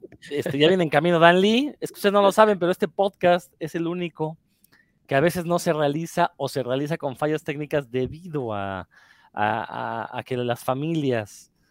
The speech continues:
eh, pues, a veces nos toman más tiempo del que quisiéramos dedicarles. No, no es cierto, les queremos dedicar tiempo,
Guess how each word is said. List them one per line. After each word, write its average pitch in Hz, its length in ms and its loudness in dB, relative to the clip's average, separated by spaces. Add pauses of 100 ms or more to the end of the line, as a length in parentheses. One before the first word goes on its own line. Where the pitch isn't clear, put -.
(380)
eh, 101 480 -6
pues, - 380 -6
a 107 80 0
veces 135 340 0
nos - 600 -12 (280)
toman 143 240 -2
más 139 140 0
tiempo 127 320 -4
del 104 160 -4
que 98 320 -8 (580)
quisiéramos 127 640 0
dedicarles. 139 800 -2
No, 98 120 2
no 131 80 -2
es 117 60 -8
cierto, 107 440 -4
les 98 100 -14
queremos 143 240 0
dedicar 139 300 0
tiempo, 156 420 2